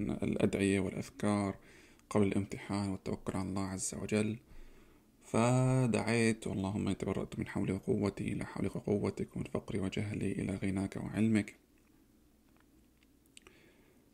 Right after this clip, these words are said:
وتوكلت على الله، وحولت هذا القلق والتوتر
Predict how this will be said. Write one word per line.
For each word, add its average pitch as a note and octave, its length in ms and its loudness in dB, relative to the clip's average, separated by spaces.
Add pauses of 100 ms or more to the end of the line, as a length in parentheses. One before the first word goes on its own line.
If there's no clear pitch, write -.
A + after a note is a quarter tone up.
(720)
وتوكلت A#2+ 520 4
على F#2+ 160 -4
الله، G#2 260 0 (1200)
وحولت A2 920 6
هذا G#2+ 320 6
القلق G#2 580 2
والتوتر G#2+ 920 0